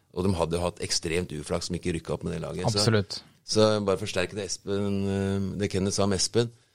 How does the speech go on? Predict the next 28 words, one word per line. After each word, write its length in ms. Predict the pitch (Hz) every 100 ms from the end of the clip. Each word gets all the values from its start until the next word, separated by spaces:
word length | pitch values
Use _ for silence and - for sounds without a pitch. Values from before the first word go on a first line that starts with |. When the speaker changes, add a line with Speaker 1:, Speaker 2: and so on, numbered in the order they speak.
| _ -
Speaker 1:
Det 180 | 98 101
var 160 | 104
en 120 | 117 113 98
virkelig 460 | 95 80 76 98 95
god 200 | 95 101
jobb, 220 | 107 101
og 60 | 95
Espen 320 | 85 - 98
er 320 | 78 92 95
nøye 320 | 98 92 85 82
og 80 | 92
ordentlig 280 | 82 92 92
i 60 |
alt 280 | 85 82 -
han, 280 | 101 104 104
eh, 120 | 104 101
gjør, 280 | 113 131 -
og 100 | 87
det 100 | 87
hadde 120 | 98
han 80 | 85
gjort 160 | -
med 100 | 95
den 160 | 87 95
gjengen 280 | 87 90 98
der 160 | 95 101
også. 160 | 107 - _ _ _ _ _
Ehm, 580 | 95 101 98 101 101